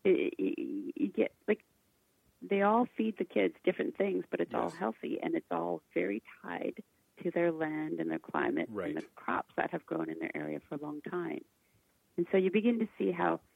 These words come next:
Speaker 1: you know, as a human being, you don't actually need those particular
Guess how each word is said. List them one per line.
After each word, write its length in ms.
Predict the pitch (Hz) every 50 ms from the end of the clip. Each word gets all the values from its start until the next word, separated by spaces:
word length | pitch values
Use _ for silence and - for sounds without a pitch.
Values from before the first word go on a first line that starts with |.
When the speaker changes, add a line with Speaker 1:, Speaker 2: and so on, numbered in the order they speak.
| _ _ _ _ _ _ _ _ _ _ _ _
Speaker 1:
you 140 | 208 233 233
know, 200 | 226 220 220 214 202
as 200 | - 190 185 175
a 60 | 175
human 280 | 180 208 233 226 208 190
being, 220 | 208 214 202 180
you 80 | 180 185
don't 220 | 226 240 262 269
actually 340 | 277 269 - - 226 208 196
need 420 | 196 202 233 254 247 226 180 160
those 220 | 180 180 175 175 - -
particular 440 | - 170 - 220 - - 175 160